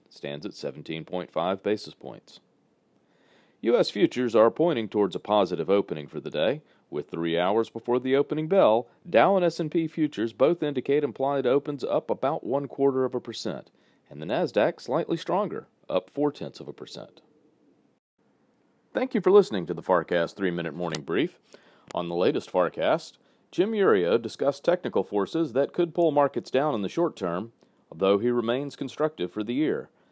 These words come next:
Dan Mahaffey previewed the shutdown fight, and special guest Lester Munston joined Michael for a wide-ranging discussion on the battle lines in D C. We will have a new FarCast this week, bringing you the experts' experts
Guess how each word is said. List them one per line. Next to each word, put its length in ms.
Dan 240
Mahaffey 440
previewed 480
the 60
shutdown 500
fight, 380
and 280
special 380
guest 280
Lester 300
Munston 480
joined 380
Michael 320
for 160
a 80
wide-ranging 640
discussion 480
on 120
the 60
battle 300
lines 320
in 100
D 160
C. 380
We 120
will 180
have 140
a 40
new 160
FarCast 640
this 240
week, 240
bringing 320
you 160
the 180
experts' 480
experts 600